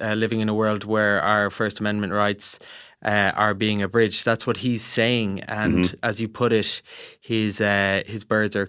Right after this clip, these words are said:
Speaker 1: coming back to roost in your article. Uh, y-, you lay out three
Speaker 2: Well, just,
Speaker 1: pos-
Speaker 2: just l-, let's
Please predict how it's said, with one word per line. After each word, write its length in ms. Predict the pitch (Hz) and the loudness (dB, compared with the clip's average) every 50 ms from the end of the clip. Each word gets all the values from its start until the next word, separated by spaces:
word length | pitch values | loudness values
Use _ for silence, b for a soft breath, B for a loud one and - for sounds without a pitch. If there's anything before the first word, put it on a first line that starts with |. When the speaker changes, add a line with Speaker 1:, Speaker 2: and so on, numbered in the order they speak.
| - _ | -6 _
Speaker 1:
coming 260 | - 107 104 104 101 95 | -6 -4 -4 -2 0 0
back 220 | 101 98 98 - | 0 0 0 -2
to 160 | - - 107 | -4 -4 -2
roost 480 | 104 107 104 101 95 - - - - - | -2 0 0 0 -2 -4 -6 -6 -6 -6
in 160 | 107 101 104 | -6 -4 -2
your 100 | 104 104 | 0 2
article. 280 | 107 110 110 - 110 107 B B B B B B B | 2 2 0 -2 -6 -6 B B B B B B B
Uh, 200 | - 135 135 139 - - | 2 2 4 2 2 -2
y-, 80 | - - | -4 -4
you 240 | 80 123 156 147 143 | 0 2 4 4 6
lay 300 | 151 160 170 165 165 160 | 8 8 8 8 8 6
out 160 | 165 - - | 4 0 -6
three 240 | - - - 160 98 | -6 2 4 6 6
Speaker 2:
Well, 80 | - | 8
just, 240 | - 120 113 - 131 | 8 8 8 10 10
Speaker 1:
pos- 0 | |
Speaker 2:
just 220 | 117 104 - - 110 | 8 8 8 6 4
l-, 100 | 107 - - | 4 2 4
let's 320 | 117 113 113 - - - | 6 6 6 6 4 0